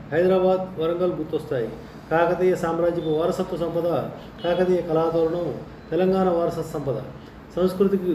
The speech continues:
గుర్తులుగా ఉన్న చార్మినార్, కాకతీయ కళాతోరణాన్ని రాజముద్ర నుంచి తొలగించాలన్న ప్రభుత్వ నిర్ణయాన్ని తీవ్రంగా ఖండిస్తున్నాం. చార్మినార్ని తొలగించడం అంటే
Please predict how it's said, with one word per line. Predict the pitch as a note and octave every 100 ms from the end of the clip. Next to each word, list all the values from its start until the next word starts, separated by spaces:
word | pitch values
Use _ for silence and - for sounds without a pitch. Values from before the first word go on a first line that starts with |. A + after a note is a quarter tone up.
| C#3
గుర్తులుగా | C#3+ F#3 F3+ F3
ఉన్న | D#3+ C#3 C#3+
చార్మినార్, | D#3+ E3 E3+ E3 - - - -
కాకతీయ | F3 F3 F#3 F3+
కళాతోరణాన్ని | F3 F3 F3 E3+ E3+ F3 F3 B2 - - - D3+
రాజముద్ర | F3 G3 F#3+ F#3
నుంచి | F#3+ -
తొలగించాలన్న | E3+ E3+ F3+ F3+ E3+ D#3+
ప్రభుత్వ | D#3 E3+ E3+ E3+
నిర్ణయాన్ని | E3 E3 D#3+ E3 D#3+
తీవ్రంగా | F3+ F#3+ F#3 F3+
ఖండిస్తున్నాం. | E3+ D#3 - C3+ A2 G2+ - - - - -
చార్మినార్ని | E3 F#3 G3+ G3+ F#3+
తొలగించడం | F#3 F#3 F3 F3
అంటే | E3